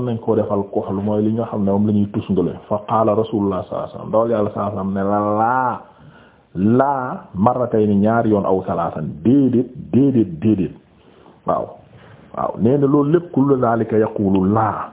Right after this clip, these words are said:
thumma qaala, "Innama hiya arba'atu ashhurin wa ashra."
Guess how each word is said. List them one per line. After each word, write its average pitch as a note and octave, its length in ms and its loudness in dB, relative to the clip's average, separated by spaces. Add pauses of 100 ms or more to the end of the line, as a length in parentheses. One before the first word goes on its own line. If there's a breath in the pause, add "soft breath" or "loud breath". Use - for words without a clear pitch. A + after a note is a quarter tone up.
(120)
thumma A#2+ 300 0
qaala, G#2 280 0
"Innama G#2+ 400 0
hiya G2 280 2
arba'atu G2+ 560 -2 (100)
ashhurin G2+ 500 0
wa F2+ 220 -2
ashra." G#2 400 -6